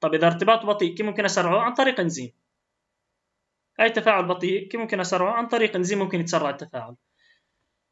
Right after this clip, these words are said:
هسا في السلايدات مكتوب إن ال، الأيودينيز إنزيم هو اللي بيسرع هاي العملية، بس في الكتاب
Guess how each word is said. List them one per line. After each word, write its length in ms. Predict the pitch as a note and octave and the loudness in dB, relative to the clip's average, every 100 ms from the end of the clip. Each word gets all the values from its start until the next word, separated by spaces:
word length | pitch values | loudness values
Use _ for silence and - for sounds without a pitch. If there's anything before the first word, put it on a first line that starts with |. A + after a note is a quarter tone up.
| _ _ _ | _ _ _
هسا 580 | - F3+ - F3 F3+ F3 - - | -4 -4 2 2 2 0 -10 -12
في 100 | - | -4
السلايدات 600 | F3 F3 E3+ A3 B3 B3 | -2 0 4 4 4 0
مكتوب 260 | A3 A#3+ G#3+ | -2 -2 0
إن 100 | F#3+ | 2
ال، 160 | F#3+ | 4
الأيودينيز 960 | G3+ F3 D#3 D#3 F#3 F3+ F3 G3 F#3 E3+ | 6 6 4 2 6 6 6 6 4 2
إنزيم 480 | D#3+ D3 E3 E3 G3 | -4 2 4 4 2
هو 240 | G3+ A#3 | 2 4
اللي 120 | G#3 | 4
بيسرع 440 | E3+ F3+ E3+ C#3+ D3 | 4 0 0 0 -2
هاي 60 | |
العملية، 580 | C#3 C3 B2 - G#2+ - _ _ | -2 -4 -6 -12 -20 -20 _ _
بس 220 | D#3+ - - | -12 -10 -4
في 60 | |
الكتاب 680 | E3 E3 G#3 G3 F3 G3 - | -4 -2 4 6 6 0 -10